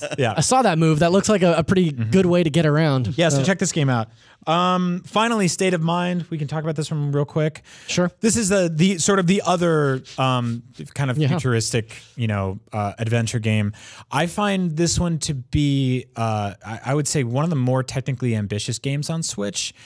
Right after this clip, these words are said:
Speaker 2: but, um, it's also not really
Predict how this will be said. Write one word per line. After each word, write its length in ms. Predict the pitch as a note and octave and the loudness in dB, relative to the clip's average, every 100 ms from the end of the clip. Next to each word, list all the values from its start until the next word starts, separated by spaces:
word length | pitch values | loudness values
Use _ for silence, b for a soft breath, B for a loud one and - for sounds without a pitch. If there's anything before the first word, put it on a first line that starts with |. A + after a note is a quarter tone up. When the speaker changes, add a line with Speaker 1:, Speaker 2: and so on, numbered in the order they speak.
| B - | B -2
Speaker 2:
but, 300 | B2+ A#2 - A#2 | 0 0 -4 -4
um, 320 | A#2 A2 G#2 | -2 -2 -4
it's 160 | C3 A#2 | -6 -2
also 420 | D3+ D3 D3 A#2+ - A2+ | -2 0 0 -2 -6 -6
not 340 | A#2 C#3 - _ _ _ _ A#2+ | -4 -2 -6 _ _ _ _ -14
really 680 | A2+ A2+ A#2+ C3+ C#3 C3 A#2 | -12 -6 -2 0 2 0 -2